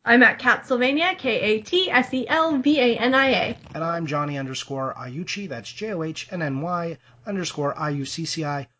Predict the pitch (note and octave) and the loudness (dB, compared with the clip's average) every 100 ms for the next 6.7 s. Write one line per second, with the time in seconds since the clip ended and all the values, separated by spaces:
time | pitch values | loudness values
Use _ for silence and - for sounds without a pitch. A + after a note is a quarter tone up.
0 | _ _ _ _ F#3+ D3 - - - D3+ | _ _ _ _ -2 -2 -4 -12 -4 -2
1 | D3+ C#3+ - B2+ C#3+ E3+ F3+ - F3+ D#3+ | 0 -2 -8 -10 -4 -2 -2 0 0 0
2 | D#3+ C#3 A#2+ - - - D3 C#3+ D#3 E3 | 0 0 -2 -6 -10 -6 -2 2 4 4
3 | C#3 C3 B2 - - - C3 A#2+ B2 _ | 2 2 0 -2 -8 -8 -6 -6 -10 _
4 | _ _ _ _ _ _ - C3+ D#3 A3+ | _ _ _ _ _ _ -12 -2 2 2
5 | B3+ D3 C#3+ E3 F3 F#3 G3+ G#3 B3+ G3+ | 4 2 2 0 0 -2 -2 -2 0 2
6 | C#3+ C3 - B2+ A#2 - | 2 0 -4 -8 -8 -12